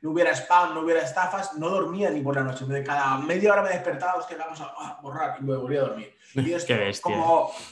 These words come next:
Speaker 1: como no tuvimos luego la época del precio de Bitcoin, "Hostia, el precio de Bitcoin", tal, cuando estaba más, más tradeando,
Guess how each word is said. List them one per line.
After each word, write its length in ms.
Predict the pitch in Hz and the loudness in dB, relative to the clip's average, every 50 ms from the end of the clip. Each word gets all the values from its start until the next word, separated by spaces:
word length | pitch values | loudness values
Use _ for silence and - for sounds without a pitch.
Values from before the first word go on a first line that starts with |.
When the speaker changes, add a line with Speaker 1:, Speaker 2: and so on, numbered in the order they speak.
| - | -6
Speaker 1:
como 160 | 180 180 180 | -4 -2 0
no 400 | 175 170 175 175 170 - - - _ | 2 4 4 4 2 0 -6 -14 _
tuvimos 400 | - 165 156 160 165 170 175 180 | -8 -6 -4 -4 -4 -2 0 0
luego 200 | 175 185 180 175 | 2 2 2 4
la 160 | 180 175 175 | 4 4 4
época 240 | 170 165 151 160 156 | 4 2 0 -2 0
del 100 | 151 143 | 0 0
precio 300 | 131 156 165 156 135 156 | -2 -2 -4 -2 0 0
de 120 | 147 143 147 | 2 2 2
Bitcoin, 260 | - - 170 165 175 | 0 0 -2 -2 -4
"Hostia, 180 | 175 - 196 | -6 -6 -6
el 60 | 156 143 | -6 -6
precio 280 | 196 190 202 214 208 | -8 -4 0 0 0
de 60 | 208 | 0
Bitcoin", 420 | 208 - - 175 165 147 135 131 - | -2 -4 -6 -6 -6 -6 -6 -10 -8
tal, 320 | 175 175 - 139 135 - _ - - _ _ | -8 -6 -6 -8 -10 -12 _ -20 -20 _ _
cuando 260 | _ - 147 147 143 139 | _ -8 -6 -6 -4 -4
estaba 280 | 135 156 151 151 151 | 0 2 2 2 2
más, 340 | 151 151 147 139 - - - | 0 0 -4 -6 -8 -10 -14
más 220 | 160 156 135 - | -12 -12 -12 -8
tradeando, 680 | - 160 160 160 165 180 190 190 196 214 240 247 - - | -4 -4 -2 0 0 0 0 0 -2 -6 -6 -6 -8 -14